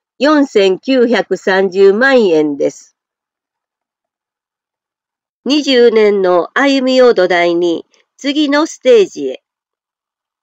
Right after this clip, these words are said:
未来に向けて、さらなる成長と変革を。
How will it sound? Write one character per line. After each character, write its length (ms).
未 120
来 240
に 160
向 120
け 160
て、 420
さ 200
ら 100
な 120
る 140
成 300
長 260
と 320
変 260
革 480
を。 120